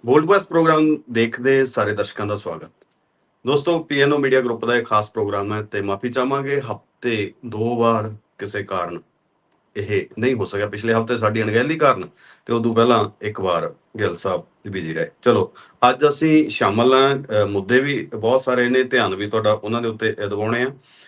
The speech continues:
ਸੋ ਬੇਨਤੀ ਹੈ ਕਿ ਜੇ ਤੁਸੀਂ ਇਹ ਪ੍ਰੋਗਰਾਮ ਨੂੰ ਵਧੀਆ ਸਮਝਦੇ ਹੋ ਤਾਂ ਸਾਡੇ ਨਾਲ ਜੁੜ ਜਾਇਆ ਕਰੋ, ਇਸ ਨੂੰ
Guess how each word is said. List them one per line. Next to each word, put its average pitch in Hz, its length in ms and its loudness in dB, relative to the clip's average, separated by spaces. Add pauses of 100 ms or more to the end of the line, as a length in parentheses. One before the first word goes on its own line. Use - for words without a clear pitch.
(160)
ਸੋ 143 140 -4
ਬੇਨਤੀ 160 420 2
ਹੈ 175 100 4
ਕਿ 170 120 -2
ਜੇ 151 180 2
ਤੁਸੀਂ 151 560 2
ਇਹ 135 140 -2
ਪ੍ਰੋਗਰਾਮ 113 380 0
ਨੂੰ 127 320 -4
ਵਧੀਆ 113 240 -2
ਸਮਝਦੇ 123 300 -2
ਹੋ 123 40 0
ਤਾਂ 110 80 -8
ਸਾਡੇ 98 180 -4
ਨਾਲ 101 200 -4
ਜੁੜ 90 160 -6
ਜਾਇਆ 113 160 -2
ਕਰੋ, 117 260 -6
ਇਸ 101 220 -6
ਨੂੰ 110 160 -6